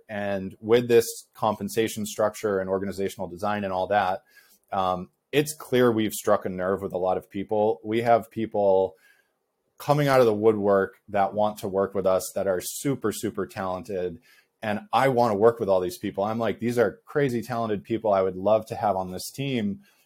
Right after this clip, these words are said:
Frankly, our success as a company, like, I'm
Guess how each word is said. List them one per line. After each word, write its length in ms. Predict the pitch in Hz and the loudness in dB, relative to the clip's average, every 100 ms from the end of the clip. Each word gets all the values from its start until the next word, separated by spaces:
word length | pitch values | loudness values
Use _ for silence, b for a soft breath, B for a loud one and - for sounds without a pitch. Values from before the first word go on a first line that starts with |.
| b | b
Frankly, 440 | - 139 147 143 | 2 2 4 4
our 140 | 107 113 | 6 6
success 540 | - 107 - 120 120 | 2 -4 4 4 4
as 120 | 101 | -2
a 80 | 107 | -4
company, 580 | 107 123 139 113 101 98 | -2 -4 -2 -2 -2 -2
like, 380 | 98 95 90 _ _ _ | -2 -2 -4 _ _ _
I'm 520 | 104 113 120 113 107 | -6 -4 -2 -4 -6